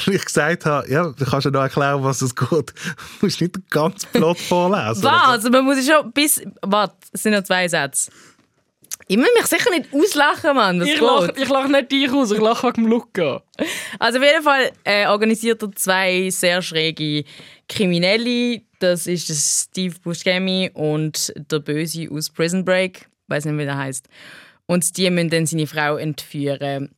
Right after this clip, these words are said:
Speaker 2: die Tochter vom, ähm, Besitzer von dem Autohaus. Und bei diesem Plan läuft natürlich sehr vieles,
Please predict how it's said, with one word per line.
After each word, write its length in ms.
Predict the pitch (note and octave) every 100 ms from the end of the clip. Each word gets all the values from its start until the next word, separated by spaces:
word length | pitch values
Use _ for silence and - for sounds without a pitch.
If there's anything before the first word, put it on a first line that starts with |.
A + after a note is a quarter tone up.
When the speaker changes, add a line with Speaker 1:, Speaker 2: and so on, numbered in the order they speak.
| -
Speaker 2:
die 120 | D3 C3+
Tochter 600 | D3+ C#3+ - - C#3+ C#3+
vom, 520 | C#3 C#3 C3 C3 C3+ C#3+
ähm, 540 | C3+ C3 C3 C3 C3 _ _
Besitzer 440 | - C#3 - C#3+
von 200 | C3 C#3+
dem 460 | C3 C3+ C3 C3 C3 _ _
Autohaus. 880 | - D3 C#3 D3+ B2 C#3 C3+ B2+ - -
Und 340 | D3 C#3 -
bei 100 | D3
diesem 320 | C#3 C3+ C3
Plan 380 | B2+ D3+ C#3 C#3+
läuft 240 | C#3+ C#3 -
natürlich 280 | C#3+ C#3 C3
sehr 160 | D3+
vieles, 440 | C3+ C#3+ C#3 -